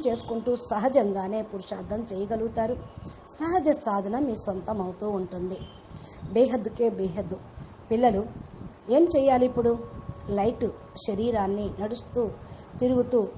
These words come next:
లైట్ యొక్క ప్రకాశమయ శరీరాన్ని, ఫరిస్తా స్వరూపాన్ని అనుభవం చేసుకోవాలి. స్వయంని పరిశీలన శక్తి కూడా మీకు ఉండాలి. రెండు, స్వయం పరివర్తన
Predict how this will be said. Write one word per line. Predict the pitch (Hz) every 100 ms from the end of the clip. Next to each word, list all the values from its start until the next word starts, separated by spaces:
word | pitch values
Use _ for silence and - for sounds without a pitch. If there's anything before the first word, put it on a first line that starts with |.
| -
లైట్ | 202 202 240 233
యొక్క | 202 - 214 180 - - - -
ప్రకాశమయ | 208 208 240 233 208 202 196
శరీరాన్ని, | - 185 220 214 190 190 - -
ఫరిస్తా | 214 247 - 214
స్వరూపాన్ని | 196 175 175 196 - 185 214 - 208
అనుభవం | 190 180 185 180 180
చేసుకోవాలి. | 180 - 180 180 180 - - - - - - - -
స్వయంని | - 302 311 330 262 185 - - - - - - - - - - -
పరిశీలన | 262 247 269 214 220 214 - - -
శక్తి | 226 - 214 - -
కూడా | 190 202
మీకు | 208 190 190
ఉండాలి. | 180 190 202 202 - - - - - - - - 220
రెండు, | 220 320 320 247 - -
స్వయం | - - 285 370 403 -
పరివర్తన | 226 285 285 - 226 220